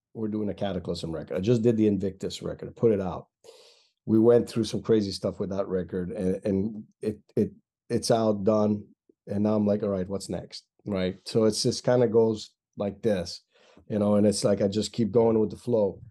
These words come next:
Time to do this, time to do that, you know. It's just, I feel bad for the guys that work with me, you know, that are like, I'm like, "Let's do it." And they're like, "Really? Again?" <laughs> I'm like, "Yeah." <laughs> It's like, I just feel that, uh, uh, uh, for me, i-, i-,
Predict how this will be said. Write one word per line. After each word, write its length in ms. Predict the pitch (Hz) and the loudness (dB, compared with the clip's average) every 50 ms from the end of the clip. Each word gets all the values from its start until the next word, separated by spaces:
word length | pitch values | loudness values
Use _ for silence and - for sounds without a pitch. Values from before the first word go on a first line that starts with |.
| _ _ - | _ _ -10
Time 220 | 117 113 113 113 | -8 -4 -4 -2
to 60 | 113 107 | -2 -2
do 140 | 113 113 | -2 -2
this, 320 | 104 110 117 107 98 - - | 0 2 2 2 2 -2 -6
time 220 | - 104 104 104 104 | -6 -4 -4 -4 -6
to 80 | 104 95 | -6 -4
do 140 | 104 104 | -4 -2
that, 360 | 104 104 107 101 90 95 - 101 | -2 -2 -2 -4 -6 -6 -8 -6
you 80 | 95 | -6
know. 180 | 92 92 92 - - - - - - _ - | -6 -6 -6 -8 -12 -20 -20 -20 -18 _ 0
It's 120 | 117 107 | 0 4
just, 180 | 127 147 143 - | 4 2 4 4
I 100 | 175 139 | 0 2
feel 180 | - 147 135 110 | 4 4 4 6
bad 240 | 127 131 139 131 | 4 2 2 0
for 60 | - 113 | 0 0
the 120 | 117 117 | 0 2
guys 260 | 107 123 123 123 113 | 4 4 4 6 4
that 80 | 117 107 | 4 2
work 300 | 104 117 135 143 143 - | 2 2 0 0 0 -2
with 160 | 107 - - | -4 -4 -4
me, 220 | 92 85 82 80 _ _ _ _ - | -8 -10 -10 -12 _ _ _ _ -8
you 100 | 95 90 | -6 -4
know, 140 | 90 92 92 | -4 -4 -4
that 200 | 90 90 87 90 | -4 -4 -4 -2
are 80 | 87 | -2
like, 380 | 90 85 85 82 80 - - _ _ _ _ _ - | -4 -4 -4 -6 -8 -10 -18 _ _ _ _ _ -10
I'm 120 | - 95 | -4 -2
like, 120 | 90 98 110 | 0 2 4
"Let's 200 | 120 117 107 101 | 4 4 4 4
do 160 | 127 135 127 | 6 6 6
it." 160 | 107 - - | 6 4 2
And 120 | 104 101 107 | 0 2 2
they're 60 | 104 | 2
like, 160 | 101 98 - | 2 0 -2
"Really? 340 | - 139 131 147 156 160 156 | 0 2 4 4 6 6 4
Again?" 640 | 135 117 120 127 107 113 135 135 147 160 170 165 170 | 4 2 2 -2 0 2 2 4 4 6 6 4 4
<laughs> 20 | 185 | 4
I'm 140 | 190 170 175 | 2 4 6
like, 260 | 170 170 147 - - | 4 4 4 4 2
"Yeah." 180 | - 175 165 - - - | 0 0 0 0 -2 -10
<laughs> 400 | - - - - 226 208 - - | -10 -10 -8 -6 -6 -6 -6 -6
It's 240 | 190 170 - - - | -12 -14 -12 -10 -8
like, 180 | 127 107 104 - - - - - - - - | -8 -8 -8 -12 -20 -20 -20 -20 -20 -10 0
I 100 | 143 151 170 | 0 2 2
just 260 | 202 262 247 - - | 2 -2 -4 -2 -4
feel 240 | 226 233 240 233 190 | 2 6 6 6 6
that, 280 | 170 143 139 139 - | 6 2 2 0 -4
uh, 180 | 135 135 131 - 127 | -6 -6 -6 -4 -4
uh, 400 | 123 123 120 117 123 _ - 120 | -2 -2 -2 -2 -4 _ -10 -8
uh, 220 | 120 117 110 101 - - | -6 -4 -6 -6 -6 -4
for 100 | - 127 | -4 -2
me, 380 | 131 143 147 156 165 160 - - _ _ _ _ _ _ _ _ _ _ _ - | 0 0 0 0 0 -2 -4 -6 _ _ _ _ _ _ _ _ _ _ _ -18
i-, 140 | 92 - - _ _ | -18 -18 -20 _ _
i-, 60 | - | -20